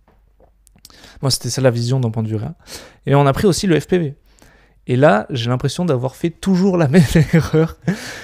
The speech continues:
Et je m'insulte à chaque fois, c'est que, euh, j'en parle souvent, c'est que j'en, je, je vole plus en F P V. Genre, je dois voler deux fois par an. C'est genre sur, souvent sur des projets perso où j'ai envie d'avoir ce standard de prod-là.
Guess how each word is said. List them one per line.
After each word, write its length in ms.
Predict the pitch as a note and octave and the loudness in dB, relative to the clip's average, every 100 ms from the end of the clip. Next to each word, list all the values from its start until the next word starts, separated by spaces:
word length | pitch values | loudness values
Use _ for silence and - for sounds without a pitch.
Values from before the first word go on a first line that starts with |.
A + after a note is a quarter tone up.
| E3 C#3 | -8 -2
Et 120 | C3+ | 0
je 100 | D3 | 2
m'insulte 340 | D3+ - F3+ | 0 0 -2
à 60 | D3+ | 0
chaque 200 | D3+ - | -2 -2
fois, 180 | F#3 G3 | -2 -2
c'est 160 | C3 | -4
que, 260 | - D3+ F#3 _ - - - _ _ _ - | -6 -8 -8 _ -20 -20 -20 _ _ _ -8
euh, 240 | B2 B2+ B2 | -6 -4 -4
j'en 160 | C3 | -2
parle 140 | C#3+ D3+ | 0 0
souvent, 240 | F3 G3+ | 0 -6
c'est 160 | - A#2 | -6 -8
que 60 | |
j'en, 320 | A2+ A#2 A2+ - _ - | -4 -2 -2 -6 _ -10
je, 320 | B2 A#2+ B2 - | -6 -6 -6 -10
je 260 | - B2+ | -12 -2
vole 220 | C3 D#3 | 4 4
plus 160 | - F#3 | 2 -4
en 140 | C#3+ | -2
F 80 | A2 | -4
P 100 | A#2+ | -6
V. 80 | A2+ | -6
Genre, 240 | A2+ A2+ | -6 -8
je 100 | A2 | -8
dois 140 | A2+ A2 | -6 -4
voler 240 | A2+ A2+ | -4 -6
deux 160 | A#2 A#2 | -6 -6
fois 180 | - A#2 | -4 -2
par 140 | A#2+ | 0
an. 180 | D3+ E3 | 0 -2
C'est 240 | - B2 | -8 -6
genre 140 | A2 G#2+ | -6 -6
sur, 200 | A#2+ A2+ | -8 -8
souvent 260 | C#3 C#3 | -6 -6
sur 120 | - | -6
des 120 | A#2+ A2+ | -8 -8
projets 300 | - A#2 A#2 | -4 -4 -2
perso 440 | C3 - D#3 D3+ | -2 -2 0 0
où 80 | B2+ | -2
j'ai 120 | A#2+ | -4
envie 340 | A#2 A#2+ D3 | -6 -4 -2
d'avoir 360 | C3+ A#2+ B2 A#2 | -2 -2 -4 -6
ce 240 | - A#2+ | -8 -10
standard 360 | A#2+ - A#2+ A#2 | -8 -8 -4 -4
de 80 | A2+ | -6
prod-là. 480 | - A#2 C3+ F#3 | -6 0 0 0